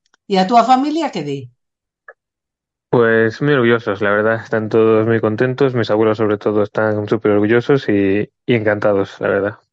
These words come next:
Speaker 1: Eh, o cern é tan impresionante como parece ou aí ten máis?
Speaker 2: <laughs> Sí, la verdad es que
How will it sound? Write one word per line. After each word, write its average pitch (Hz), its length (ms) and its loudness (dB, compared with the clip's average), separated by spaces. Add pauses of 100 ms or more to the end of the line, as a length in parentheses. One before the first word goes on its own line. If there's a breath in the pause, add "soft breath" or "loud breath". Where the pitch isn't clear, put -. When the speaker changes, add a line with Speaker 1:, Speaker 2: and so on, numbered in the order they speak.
(760)
Speaker 1:
Eh, 202 280 -4
o 202 160 2
cern 285 460 -2
é 247 260 0
tan 254 160 -2
impresionante 240 720 -8
como 226 400 -8
parece 247 480 -6
ou 175 80 -8
aí 190 240 -4
ten 165 240 -4
máis? 143 360 -12 (1080)
Speaker 2:
<laughs> - 460 -8 (640 loud breath)
Sí, - 240 -2
la 117 100 4
verdad 113 220 2
es 131 100 -6
que 113 520 0